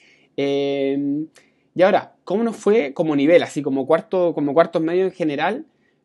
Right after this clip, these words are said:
Eh, yo estoy bastante conforme con el resultado. Tuve un promedio de siete coma cuarenta y tres,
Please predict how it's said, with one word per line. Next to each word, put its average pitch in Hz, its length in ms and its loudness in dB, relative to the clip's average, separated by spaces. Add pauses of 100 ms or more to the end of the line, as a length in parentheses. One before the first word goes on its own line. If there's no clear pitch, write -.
Eh, 156 480 2
yo 156 120 -6
estoy 196 160 -4
bastante 185 380 -4
conforme 214 360 -6
con 202 100 -4
el 196 60 -4
resultado. 190 800 -6
Tuve 170 180 -6
un 165 60 -10
promedio 170 340 -2
de 170 60 -2
siete 175 320 -8
coma 180 180 -6
cuarenta 135 380 -4
y 123 80 -4
tres, 151 400 -6